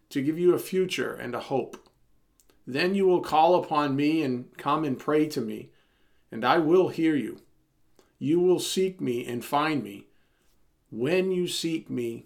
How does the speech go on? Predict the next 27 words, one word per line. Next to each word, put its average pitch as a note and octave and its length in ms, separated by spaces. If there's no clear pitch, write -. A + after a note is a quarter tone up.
with C3+ 220
all B2 480
your A#2 460
heart." C3+ 420
And A2+ 100
it's G#2+ 120
that C#3 260
disclaimer F3 540
at C3+ 100
the B2+ 160
end D3 340
that B2+ 120
really F3+ 300
colors D3+ 760
the B2+ 120
last C#3 480
few D3 220
messages B2 580
for A2+ 340
us. - 240
"You C#3 180
will D#3+ 180
seek F3 400
me D3+ 240
and C3 200
find D3+ 400
me A#2+ 260